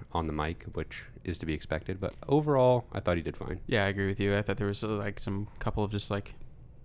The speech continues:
Speaker 2: awkward moments. But for the
Speaker 1: Yeah.
Speaker 2: most part, like, yeah, he did a good job kind of analyzing what the defense, uh, was doing. He predicted some plays that the offense was about
Speaker 1: Yeah.
Speaker 2: to run and stuff like that.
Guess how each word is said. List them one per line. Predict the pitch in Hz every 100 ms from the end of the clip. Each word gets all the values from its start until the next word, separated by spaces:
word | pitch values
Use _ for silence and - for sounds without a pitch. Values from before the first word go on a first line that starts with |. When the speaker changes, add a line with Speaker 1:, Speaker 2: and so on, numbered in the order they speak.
| - - - - - -
Speaker 2:
awkward | 110 104 104
moments. | 101 101 104
But | 117
for | 107
the | 117
Speaker 1:
Yeah. | 110
Speaker 2:
most | 113 -
part, | 127 123 120
like, | 117 107
yeah, | 135 98
he | 104
did | 120 117
a |
good | 117
job | 113 113 110
kind | 120 107
of |
analyzing | 101 107 104 104 110
what | 101
the |
defense, | 104 101 101 98 - -
uh, | - 98 95
was | 101 101
doing. | 104 101
He | 101
predicted | 101 - 101 101 113 -
some | 104
plays | - 98 98 101 - -
that | 98
the | 92
offense | 92 95 101 -
was | 98
about | 101 95
Speaker 1:
Yeah. | 92
Speaker 2:
to |
run | 95 95 95
and | 95
stuff | - 98 95
like | 98
that. | 98 95 98